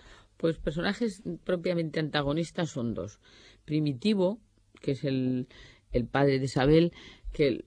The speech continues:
mm, tiene una gran astucia para, vemos cómo desde el principio se ríe de las peripecias que tiene don Julián con el, yendo a caballo, no sabe montar, y esa astucia la misma la tiene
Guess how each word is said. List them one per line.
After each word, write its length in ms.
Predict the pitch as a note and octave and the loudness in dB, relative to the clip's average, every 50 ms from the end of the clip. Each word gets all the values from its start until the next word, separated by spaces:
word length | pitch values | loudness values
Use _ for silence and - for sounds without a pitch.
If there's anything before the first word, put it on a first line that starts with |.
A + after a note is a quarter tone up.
| - | -6
mm, 300 | - C3+ A#2 B2 A#2+ B2+ | -4 -2 -2 0 -2 -2
tiene 400 | B2 - D3+ D3 D3+ E3 E3 D3 D3 | -4 -2 -2 0 0 0 0 0 0
una 200 | C#3+ D3 C#3+ C#3 | 0 0 0 0
gran 240 | C#3 C#3 D3 D3 C#3 | 0 0 0 0 0
astucia 680 | C#3 C3 - - - - D#3 D3 - - D3 C#3+ B2+ | -2 -4 -6 -8 -4 -2 -2 -2 -2 0 2 2 2
para, 320 | B2+ - B2 A#2+ A#2 A2+ A2 | 2 0 0 2 2 2 2
vemos 600 | A2 A2 G#2 F2+ D2+ A#2 A2+ A#2+ B2+ C3 - - | 2 2 0 0 0 0 2 2 0 0 -2 -2
cómo 400 | - B2+ A#2 A#2 A#2+ A#2+ A#2+ A#2+ - - - - _ - | -4 -2 0 0 0 -2 -2 -6 -10 -20 -20 -20 _ -4
desde 220 | - B2+ B2+ B2 | -2 0 0 0
el 80 | B2 A2+ | 0 -2
principio 500 | A#2 A2+ A#2 - - A#2 - C3+ B2 B2 | 0 -2 -2 -2 -2 -4 0 2 2 2
se 180 | - C3 A#2+ A#2+ | 2 0 -4 -2
ríe 420 | A#2+ A2+ A#2 C3 C3 C3 B2+ B2+ | -2 -2 0 0 2 2 2 2
de 100 | B2 B2 | 2 2
las 160 | A#2 A#2 A#2+ | 2 0 -4
peripecias 760 | - - A#2 A#2+ A2 - - B2+ B2 - - - B2 A2+ - | -4 -6 -4 -4 -4 -4 -4 -4 -4 -4 -2 -4 -4 -4 -4
que 120 | - - | -8 -10
tiene 480 | A2 A2 - A#2 A#2+ A#2+ A#2+ A#2+ A#2+ A#2+ | -10 -10 -6 -6 -4 -2 -2 -2 -2 -2
don 160 | A#2 A#2 A#2 | -2 -2 -4
Julián 500 | A2+ - - A2+ A2+ A2+ A#2+ B2 A#2+ A#2 - - - - - - - - - | -4 -6 -6 -2 -2 0 0 -2 -2 -4 -6 -14 -20 -20 -20 -20 -20 -18 -8
con 260 | - A#2+ B2 A#2+ A#2+ | -4 -2 -2 0 0
el, 560 | A#2 A#2 A2+ A2 A2 A2 A2 A2 A2 A#2 - - - - - - - _ _ - - - - | -2 0 0 0 0 0 -2 -2 -4 -4 -8 -12 -20 -20 -20 -20 -20 _ _ -16 -16 -10 -4
yendo 320 | - B2+ B2+ B2+ B2 A#2+ | -2 0 0 2 2 2
a 80 | G#2+ G#2 | 0 0
caballo, 640 | G2 F#2 G#2 A#2+ C#3 D3 D3 C#3 B2+ C3+ C#3 C#3 | -2 -2 0 2 4 4 4 4 4 2 2 2
no 140 | B2+ B2 A#2 | 2 0 -2
sabe 260 | - A#2 G2 G#2+ A2 | -2 -4 -2 -2 -2
montar, 560 | G#2+ A#2+ B2+ A#2 A2 - D3 D3 C#3+ C#3+ D3 - - - - _ | -2 -2 -2 -4 -2 0 2 2 2 2 -2 -6 -10 -20 -18 _
y 100 | - - | -4 -4
esa 140 | E3+ - B3+ | -2 0 0
astucia 540 | A3+ - - - - A3+ G3 - - A3+ G3 - - | -2 -2 -2 -2 -2 -2 0 2 0 0 0 0 -2
la 160 | - E3 D3+ | 0 0 2
misma 420 | D#3+ F3 E3+ F#3+ F#3+ G3 F#3+ - - | 2 2 0 0 0 0 -2 -4 -4
la 340 | - C#3 C#3 - - D3+ C#3+ | -6 -6 -4 -2 -2 -2 -2
tiene 400 | C3 - D#3+ E3 E3+ E3 - | 0 0 0 2 2 0 -2